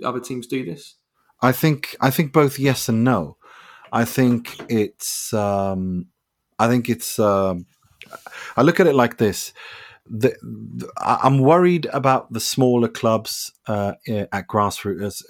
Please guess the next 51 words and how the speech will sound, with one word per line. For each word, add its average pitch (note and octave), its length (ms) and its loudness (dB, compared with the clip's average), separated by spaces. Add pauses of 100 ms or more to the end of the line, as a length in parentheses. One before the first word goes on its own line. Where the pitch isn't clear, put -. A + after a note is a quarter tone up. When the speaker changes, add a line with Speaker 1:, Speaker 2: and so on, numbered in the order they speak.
(140)
Speaker 2:
at F#2+ 160 -8
the G2+ 80 -4
lower, G2+ 440 0
at G2 140 -6
the G#2+ 80 -2
lower G2 200 0
leagues, G2 340 -4
at F2+ 60 -20
the F#2 80 -10
grassroots F#2+ 600 -2
level, G2+ 500 -2
because G2+ 360 -4
I F#2+ 60 -4
think F#2+ 200 -8
there G2 140 -2
is F#2+ 100 -4
a F#2+ 60 -4
real F#2+ 220 -4
value G2 400 -2
that F2 140 -12
they F#2+ 120 -4
produce F#2 400 -8
locally G#2 560 -2 (500)
and F#2+ 220 -4
in G2+ 140 -2
their G2 120 0
communities. G#2 840 -2 (120)
And G2+ 160 -2
of G2+ 140 -4
course, G#2 480 -2
if - 460 -4 (180)
the F#2+ 360 -2 (520)
bigger A#2 240 4
clubs G#2 360 0
are G2+ 140 0
to - 120 -10
start G#2+ 340 0
these, G2 260 -6
like, F2 260 -4
B F#2+ 260 -4
and F#2 160 -4
C G2 240 -6
teams, F#2 340 -6
like F2+ 180 -8
Real F#2+ 180 -2
Madrid F2+ 340 -4
and, F2 240 -6
and F2+ 140 -8
Barcelona F#2 560 0
have E2 160 -10
done, F2 300 -10